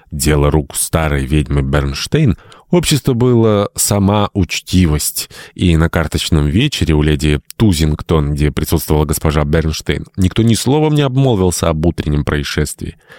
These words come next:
Во всяком случае, так, чтобы она могла расслышать. Леди Ярмут осведомилась у баронессы, как пошифает ее ошаровательный племянник, и узнала, что мистер Уоррингтон находится в Лондоне,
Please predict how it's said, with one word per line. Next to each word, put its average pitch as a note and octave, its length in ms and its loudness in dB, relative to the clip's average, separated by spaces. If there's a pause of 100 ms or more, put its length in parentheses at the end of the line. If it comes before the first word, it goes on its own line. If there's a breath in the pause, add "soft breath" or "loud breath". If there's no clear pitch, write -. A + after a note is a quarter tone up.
(160 loud breath)
Во C#3 60 0
всяком D3 260 0
случае, C3 320 0
так, A#2+ 320 -4
чтобы G2+ 480 0
она G2+ 240 2
могла F2 380 2
расслышать. - 760 -2
Леди C#2+ 280 0
Ярмут D#2+ 640 0 (100)
осведомилась E2 720 0
у F2 60 2
баронессы, D2+ 580 0
как - 340 -4 (140)
пошифает B2 1200 -2
ее G2+ 360 0 (420 loud breath)
ошаровательный A#2+ 1300 0
племянник, E2+ 720 0 (100)
и F2+ 80 -2
узнала, D2+ 420 0
что D#2 240 -4
мистер D#2 440 0
Уоррингтон D2+ 400 0
находится E2+ 440 0
в G#2+ 80 -2
Лондоне, A#2 440 -2